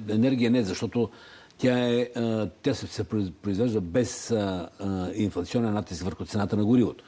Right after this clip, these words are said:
Тоест слънцето няма да, да, да, да поскъпне, вятъра няма да поскъпне. Това е, а, просто, а,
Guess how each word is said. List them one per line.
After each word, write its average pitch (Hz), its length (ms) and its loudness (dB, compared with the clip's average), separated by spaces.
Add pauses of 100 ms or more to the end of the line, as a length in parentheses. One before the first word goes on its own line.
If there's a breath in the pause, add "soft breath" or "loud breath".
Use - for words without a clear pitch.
(140 loud breath)
Тоест - 220 -4
слънцето - 440 0
няма 113 180 2
да, 85 140 -2
да, 78 140 -12
да, 78 200 -6 (240 loud breath)
да - 60 -6
поскъпне, - 500 -4
вятъра 110 320 2
няма 87 200 -2
да - 100 -12
поскъпне. - 600 -12 (920 loud breath)
Това 120 220 2
е, 104 180 0
а, 113 180 4
просто, 156 500 0
а, 120 360 0